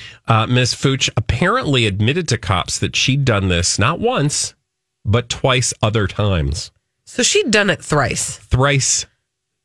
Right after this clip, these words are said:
Speaker 1: times.
Speaker 2: Mm-hmm.
Speaker 1: I don't think you need to say times 'cause I think
Speaker 2: No,
Speaker 1: thrice
Speaker 2: just
Speaker 1: just
Speaker 2: thrice.
Speaker 1: implies three times, right?
Speaker 2: Yes.
Speaker 1: So,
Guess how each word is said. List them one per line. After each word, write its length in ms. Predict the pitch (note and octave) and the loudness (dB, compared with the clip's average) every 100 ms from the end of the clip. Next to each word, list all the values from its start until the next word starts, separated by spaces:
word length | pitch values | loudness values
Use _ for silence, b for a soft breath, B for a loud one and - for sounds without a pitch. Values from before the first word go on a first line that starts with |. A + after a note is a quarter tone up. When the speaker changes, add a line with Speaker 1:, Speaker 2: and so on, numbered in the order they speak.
| _ _ | _ _
Speaker 1:
times. 680 | - A2+ E2+ D2 - - - | -4 0 0 0 -4 -8 -8
Speaker 2:
Mm-hmm. 240 | D#3+ F3 E3+ | -8 -2 0
Speaker 1:
I 40 | |
don't 140 | D3+ E3+ | 0 0
think 160 | E3 | -2
you 60 | C#3 | 0
need 80 | B2 | 0
to 60 | |
say 180 | - A#2+ | 0 0
times 340 | A#2 F2+ D2+ | 0 0 -2
'cause 160 | - G2+ | -2 -2
I 60 | F#2+ | 0
think 160 | G#2 | 0
Speaker 2:
No, 100 | G2 | 0
Speaker 1:
thrice 200 | F#2 F#2 | 2 0
Speaker 2:
just 80 | - | 0
Speaker 1:
just 120 | G#2+ | 0
Speaker 2:
thrice. 140 | F#3 D3 | 2 2
Speaker 1:
implies 300 | G2+ G2 - | 0 0 -2
three 220 | F#2+ F#2 | -2 0
times, 440 | G2+ G2+ D2+ - | 0 0 -2 -4
right? 260 | D#2+ F#2 E3 | -2 -2 0
Speaker 2:
Yes. 460 | F#3 G3 D#3+ - - | 0 -2 -2 -8 -6
Speaker 1:
So, 420 | - C#3 B2 B2 | 0 2 2 0